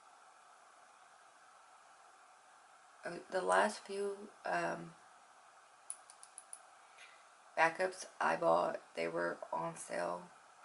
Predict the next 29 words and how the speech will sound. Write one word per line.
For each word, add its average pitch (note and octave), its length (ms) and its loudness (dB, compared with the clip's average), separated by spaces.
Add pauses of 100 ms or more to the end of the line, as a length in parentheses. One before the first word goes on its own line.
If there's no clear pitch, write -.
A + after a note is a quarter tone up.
for F#2 140 -6
four F2 260 -2
dollars - 600 -2 (100)
each. F3 500 -10 (320)
So, - 320 -2 (1500)
I F3 60 -8
was E3+ 140 -8
so F3 160 -2
happy E3+ 300 -2
when E3+ 160 -8
I E3+ 60 -4
found F3 380 -4
'em. F3+ 240 -12 (960)
You F#3 120 -6
can, F#3 260 0 (180)
I G3+ 80 4
don't A3+ 160 4
know F#3 160 4
if F#3 80 -6
they're - 220 -2
even E3+ 320 -4
sell E3+ 340 0
'em F#3 120 -2 (100)
any, F3 220 -4 (220)
any, E3+ 260 -8 (840)
in F3+ 160 -2
any F3+ 280 0
drugstores F#3 640 0
anymore. G#3+ 560 2